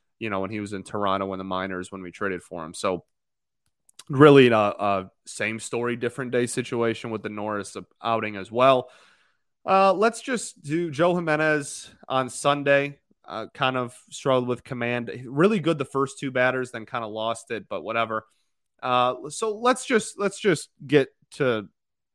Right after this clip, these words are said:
Gregory Soto. So he pitches on Sunday. I don't have, like, a big, long spiel or anything, uh, but, like, everybody pitched on Sunday. Will Vest, Alex Lang, Joe Jimenez, Andrew Chafin, Gregory Soto, Jason Foley.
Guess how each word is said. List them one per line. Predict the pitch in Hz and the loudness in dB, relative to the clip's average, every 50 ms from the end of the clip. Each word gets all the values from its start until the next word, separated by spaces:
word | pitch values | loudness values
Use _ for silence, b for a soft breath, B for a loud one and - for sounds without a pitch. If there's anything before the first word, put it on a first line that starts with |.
| _ _ - | _ _ -4
Gregory | 139 135 127 123 127 120 117 | 2 2 2 2 2 0 -2
Soto. | 110 - - 123 117 117 117 113 | -4 -4 -4 -2 -2 -2 -2 -4
So | - - 151 143 | -2 -2 -2 -2
he | 139 135 - - 220 226 220 | -4 -6 -6 -4 -2 -2 -4
pitches | - - _ - 185 170 160 160 131 147 | -6 -8 _ -4 -4 -2 -2 -4 -4 -2
on | 131 127 - | -2 -2 -2
Sunday. | - - 139 156 196 | -2 -2 -2 0 0
I | 240 | 0
don't | 285 254 165 165 | 0 0 2 2
have, | 156 143 135 | 2 2 2
like, | 131 123 110 | 2 0 -2
a | 117 117 | -2 -2
big, | 123 131 127 123 127 | 0 2 0 2 2
long | 117 113 113 110 107 104 98 95 | 0 0 0 0 -2 -4 -8 -12
spiel | - - - - - 127 117 113 110 104 101 | -16 -18 -18 -10 -6 -4 -2 -2 0 -2 -2
or | 98 | -4
anything, | 95 98 98 95 - - 101 101 101 - b b b b b b b b b b | -4 -6 -8 -10 -10 -10 -12 -12 -12 -16 b b b b b b b b b b
uh, | - 120 123 | 0 0 0
but, | 131 131 143 | 2 2 2
like, | 143 139 135 - - | 2 2 0 0 4
everybody | - 208 202 180 185 160 147 143 135 123 110 | 4 4 6 6 2 4 6 6 4 4 2
pitched | - - 127 107 87 - - - - - | 0 -2 -4 -4 -4 -6 -16 -20 -16 -10
on | - 123 113 110 104 98 | -6 -4 -4 -4 -6 -8
Sunday. | - - 113 98 92 87 87 90 | -10 -8 -8 -8 -8 -8 -12 -10
Will | 98 127 160 170 165 151 | -4 0 2 2 2 2
Vest, | 135 135 135 123 117 113 - - - | 2 2 2 2 2 0 -2 -6 -2
Alex | 147 143 143 135 131 - - - | 0 2 2 2 0 -4 -6 -6
Lang, | 127 120 113 113 110 | -6 -6 -6 -6 -6
Joe | 117 135 139 139 | -4 -2 -2 -2
Jimenez, | 135 127 123 120 117 113 110 107 123 | -2 -4 -4 -6 -6 -6 -6 -6 -6
Andrew | 123 131 131 127 120 110 | -6 -6 -6 -8 -12 -14
Chafin, | - - 131 120 113 110 - 113 107 104 | -12 -6 -4 -4 -4 -4 -6 -10 -10 -6
Gregory | 120 120 123 123 123 117 117 | -4 -2 -2 -2 -2 -4 -6
Soto, | 110 - 131 123 120 117 113 | -6 -2 -2 -2 0 -2 -4
Jason | 120 120 117 113 110 - 101 104 | -4 -4 -6 -6 -6 -8 -14 -14
Foley. | - - - 117 110 104 95 90 - | -12 -8 -6 -4 -4 -4 -6 -8 -10